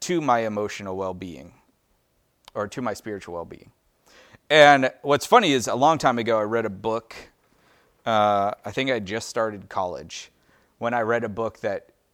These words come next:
essentially said emotions were the devil, and that if I listened to them, then I'm listening to my flesh over the spirit. And I think,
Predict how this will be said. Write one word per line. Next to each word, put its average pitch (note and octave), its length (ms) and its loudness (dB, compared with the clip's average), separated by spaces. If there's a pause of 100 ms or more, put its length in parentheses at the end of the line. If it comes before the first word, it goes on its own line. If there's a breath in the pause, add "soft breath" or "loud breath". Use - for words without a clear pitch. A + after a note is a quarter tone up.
(300)
essentially B2+ 600 -2
said A#2+ 300 -2
emotions G#2 600 -8
were F#2 120 -12
the F2+ 120 -12
devil, F2+ 460 -10 (320)
and G2+ 200 -8
that G2 280 -2
if G2 180 -12
I G2 160 -6
listened G#2+ 460 -8
to G2+ 160 -12
them, F#2+ 340 -10 (460)
then A2 160 0
I'm G#2+ 160 -2
listening A2 440 -8
to - 80 -16
my F#2+ 160 -8
flesh - 580 -12
over F#2 340 -12
the E2 120 -14
spirit. - 480 -12 (680 soft breath)
And C3+ 540 6 (680)
I C3+ 120 6
think, - 580 -6